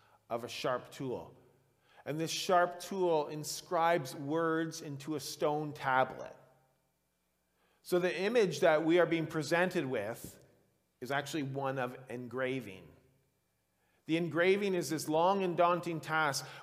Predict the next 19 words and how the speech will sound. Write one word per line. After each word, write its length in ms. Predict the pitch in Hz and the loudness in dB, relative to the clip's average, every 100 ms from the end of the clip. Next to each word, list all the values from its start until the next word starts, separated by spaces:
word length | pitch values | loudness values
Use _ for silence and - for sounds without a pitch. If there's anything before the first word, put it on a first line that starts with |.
| - | 0
but 240 | 170 180 | 0 2
more 260 | 165 196 240 | 0 2 2
so 220 | - 175 | 4 4
the 100 | 165 | 4
words 400 | 160 190 208 202 | 2 4 4 2
are 140 | 170 | -2
engraved 520 | 170 156 180 185 180 180 | -2 0 6 6 6 4
or 160 | 170 165 | 0 0
impressed 640 | 160 - - 196 175 - | 0 -2 2 4 2 -2
into 240 | 180 - 175 | -6 -6 -6
the 100 | 165 | -4
stone 720 | - - - 190 185 180 175 | -4 -6 0 2 4 2 -4
tablet. 540 | - - 185 160 127 - - - | -6 2 2 4 0 -2 -14 0
The 80 | 175 | 2
words 580 | 165 165 202 220 233 - | 4 4 4 4 2 0
are 200 | 170 165 | 2 2
there 480 | 127 170 180 190 185 | 2 2 4 4 0
to 180 | 185 | -6
stay. 840 | 143 - - 170 180 165 107 90 | -4 -4 0 2 4 4 0 -8